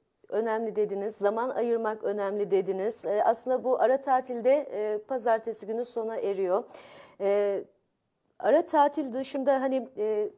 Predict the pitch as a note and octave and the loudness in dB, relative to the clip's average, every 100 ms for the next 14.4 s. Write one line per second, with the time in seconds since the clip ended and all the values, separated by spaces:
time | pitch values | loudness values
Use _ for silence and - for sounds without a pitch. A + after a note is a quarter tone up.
0 | _ - A3 C4+ C#4+ - _ _ - A3+ | _ -2 2 2 2 -4 _ _ -4 -2
1 | G#3 G3+ G#3 F#3+ G3+ C3+ E3 G3 F#3+ F#3 | -2 -4 -4 0 0 0 0 0 0 -6
2 | F3 - F#3+ F3+ G#3+ - - - - _ | -8 -8 -2 0 0 -6 -20 -20 -20 _
3 | F#3 F#3 F#3+ - _ _ _ _ _ _ | 0 2 0 -6 _ _ _ _ _ _
4 | _ - G3+ C4 C4 B3+ A#3+ C4 C4 A#3 | _ -4 -2 -2 -4 -4 -2 -4 -2 -4
5 | A3 A3+ G3 F3+ F3 F3 - F#3 A3 F3+ | -2 -4 -4 -2 -2 -2 -2 0 0 2
6 | A3 G#3 G#3+ G#3 G#3 G#3+ G3 F#3+ - F#3+ | 2 2 0 -2 -2 -6 -8 -8 -6 -2
7 | F3 - F#3+ G#3 G3+ G3+ G#3 F3+ A3+ A3 | 0 0 -2 -2 -2 0 0 0 0 0
8 | B2+ F3 F3+ F#3 - _ D#3+ F3 G#3 - | 0 -2 -2 -4 -10 _ 0 2 2 -2
9 | A3 G#3+ G#3 G3 G3 G3 G#3 G3 G#3 G3+ | -4 0 0 0 -4 -6 -2 -2 -2 -4
10 | G3+ G3+ - _ _ F#3+ G3+ G#3+ G#3 G#3 | -2 -4 -8 _ _ -8 -4 2 2 0
11 | - _ _ F3+ F3 F3 F3 - F#3+ F#3 | -12 _ _ -6 -4 -4 -6 0 2 4
12 | F#3 F3+ F3+ F3 F3 G3 G#3+ G#3 G#3+ C4 | 2 -2 -4 -4 -6 -8 -6 -4 -4 -4
13 | D4+ A3 G3+ F3 F3+ F3+ E3+ F#3 E3+ D#3+ | -6 -6 -4 -4 -6 -18 -12 -6 -6 -4
14 | E3 E3 D#3 D#3+ | -6 -6 -6 -8